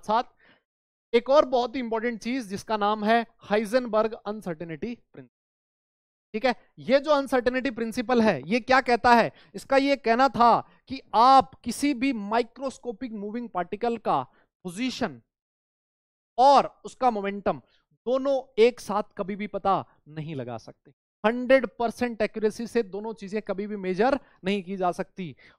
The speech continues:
उनमें कुछ ना कुछ अनसर्टेनिटी जरूर रहेगी। और वो जो अनसर्टेनिटी थी, उसका उसने फॉर्मूला भी लिख दिया कि del x into del p greater than h upon four pi। ये बहुत ही इंपॉर्टेंट फॉर्मूला था, यही point of view से काफी क्वेश्चन इस पे पूछे जाते हैं।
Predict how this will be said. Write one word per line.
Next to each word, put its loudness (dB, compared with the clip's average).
उनमें -2
कुछ -14
ना -4
कुछ -12
अनसर्टेनिटी -4
जरूर -10
रहेगी। -10
और -4
वो -4
जो -6
अनसर्टेनिटी -4
थी, -6
उसका -10
उसने -10
फॉर्मूला -6
भी -6
लिख -6
दिया -2
कि -6
del 2
x -6
into -12
del -4
p -12
greater -2
than -4
h -10
upon -16
four -12
pi। -16
ये -12
बहुत -10
ही -8
इंपॉर्टेंट -10
फॉर्मूला -4
था, -6
यही -4
point -12
of -8
view -12
से -12
काफी -8
क्वेश्चन -12
इस -16
पे -8
पूछे -16
जाते -12
हैं। -20